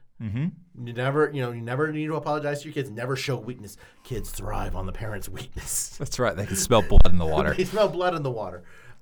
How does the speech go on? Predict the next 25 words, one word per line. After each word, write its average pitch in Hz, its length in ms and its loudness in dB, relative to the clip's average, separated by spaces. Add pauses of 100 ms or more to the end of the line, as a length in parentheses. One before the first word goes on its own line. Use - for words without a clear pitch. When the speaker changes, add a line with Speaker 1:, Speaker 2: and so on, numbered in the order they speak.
Speaker 2:
Um, 160 320 -2 (1200)
but, - 300 0 (460)
you 220 80 -10
know, 220 80 -2
we 220 140 -6
talked 302 260 -6
about 214 180 -4
how 196 100 0
we're, 190 200 -2 (100)
we 151 160 -8
need 190 160 -6
to 156 60 -6
model 143 520 -4
prayer, 139 520 -6 (160)
and 135 140 -8
we 139 120 -6
need 135 360 -8
to 147 120 -12
model 123 500 -8
worship, 113 560 -12
and 123 120 -12
we 120 100 -12
need 123 260 -12
to 117 140 -12
model 120 680 -12